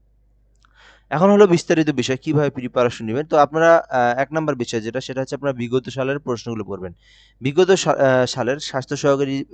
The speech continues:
পদে যারা আবেদন করছেন, তারা স্বাস্থ্য সহকারী বিগত সালের পরীক্ষা পড়বেন।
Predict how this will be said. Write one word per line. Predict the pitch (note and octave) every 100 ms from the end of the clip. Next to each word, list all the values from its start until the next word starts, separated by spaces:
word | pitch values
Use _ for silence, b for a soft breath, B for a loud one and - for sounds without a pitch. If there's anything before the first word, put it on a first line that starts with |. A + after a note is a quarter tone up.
| C#3 -
পদে | B2+ B2
যারা | B2+ A#2+
আবেদন | B2+ D#3
করছেন, | A2+ G#2+ C#3 F3 b b -
তারা | C#3+
স্বাস্থ্য | C#3 C3+ C3+ D3+
সহকারী | D#3+ D3+ D3+
বিগত | C#3 C3 C#3
সালের | C#3 C#3+ C#3
পরীক্ষা | B2+ C3 B2 C3
পড়বেন। | A#2 A2 A#2